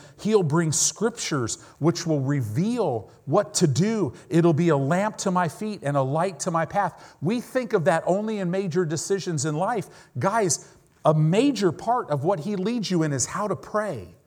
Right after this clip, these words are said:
He'll stir you to pray for things.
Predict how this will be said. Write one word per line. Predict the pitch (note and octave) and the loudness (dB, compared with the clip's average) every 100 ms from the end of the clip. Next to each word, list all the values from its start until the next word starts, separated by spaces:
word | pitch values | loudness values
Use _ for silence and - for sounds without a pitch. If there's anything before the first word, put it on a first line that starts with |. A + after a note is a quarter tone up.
| _ _ _ _ _ _ _ _ - | _ _ _ _ _ _ _ _ -4
He'll | G#3+ E3+ | -2 0
stir | - - - A3 A#3+ | 0 -2 4 4 4
you | A3+ F3+ | 2 2
to | D3 | 2
pray | - - G3 B3 | -2 -4 -4 -4
for | - D3 | -2 -4
things. | - A#2 F2 D2 - - | -2 -6 -6 -12 -14 -14